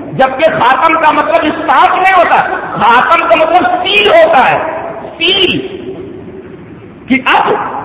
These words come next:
نہ کوئی چیز اندر جا سکتی ہے نہ باہر آ سکتی ہے۔ تو خاتم کا مطلب اسٹامپ نہیں، خاتم کا مطلب ہوتا ہے سیل۔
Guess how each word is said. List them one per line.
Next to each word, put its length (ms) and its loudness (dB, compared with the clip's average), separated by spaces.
نہ 100 2
کوئی 280 2
چیز 280 -2
اندر 240 2
جا 80 2
سکتی 200 2
ہے 40 4
نہ 100 4
باہر 200 2
آ 140 2
سکتی 280 0
ہے۔ 180 2
تو 80 -2
خاتم 400 2
کا 140 2
مطلب 440 0
اسٹامپ 560 0
نہیں، 340 0
خاتم 500 2
کا 100 2
مطلب 320 0
ہوتا 220 4
ہے 400 2
سیل۔ 640 0